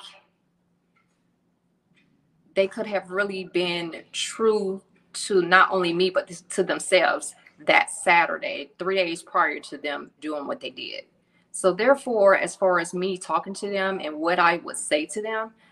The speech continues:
I don't know, James, because, I mean, even in a confe-, the confession that they made,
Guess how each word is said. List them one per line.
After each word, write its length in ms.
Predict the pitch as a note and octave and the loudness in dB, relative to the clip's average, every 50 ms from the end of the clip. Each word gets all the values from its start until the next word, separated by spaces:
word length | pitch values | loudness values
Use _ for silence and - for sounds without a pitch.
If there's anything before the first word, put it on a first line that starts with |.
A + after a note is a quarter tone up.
| _ _ _ _ - - | _ _ _ _ -6 -4
I 60 | D#4 | -2
don't 180 | F4+ F#4+ G4+ | -2 0 4
know, 120 | G#4 G#4+ G4+ | 4 4 4
James, 380 | G#3 G3+ G#3+ A3+ A#3+ B3 B3 | 4 2 0 0 -2 -4 -6
because, 320 | A3 A3 - A#3+ A3 G#3+ G#3+ | -8 -4 0 2 2 2 2
I 80 | A3 | 0
mean, 160 | A3+ A#3 A#3 G#3 | -2 -2 -4 -4
even 300 | A#3 B3+ A#3+ B3 A3+ A3+ | -6 -6 -4 -4 -6 -4
in 380 | - G#3+ G#3+ G#3+ G#3+ G3+ F3+ - - | -4 -4 -4 -4 -4 -6 -4 2 2
a 80 | F3+ | 2
confe-, 540 | F3 - F3 D#3+ - - A#3 C#4 C#4 - - | 2 2 -6 -4 2 4 4 4 4 2 2
the 100 | F3+ F#3 | 2 2
confession 600 | F3+ - G3+ F3 F3 - A3+ - - - C4+ G#3+ F#3 | 2 2 -8 -6 -2 0 0 0 0 0 -4 -4 -2
that 140 | F3 E3+ - | -2 -2 -2
they 120 | E3 D#3 | -2 -4
made, 480 | D#3 D#3 D3 D3+ D3 D3 E3+ A3+ - | -4 -6 -8 -8 -8 -10 -12 -14 -16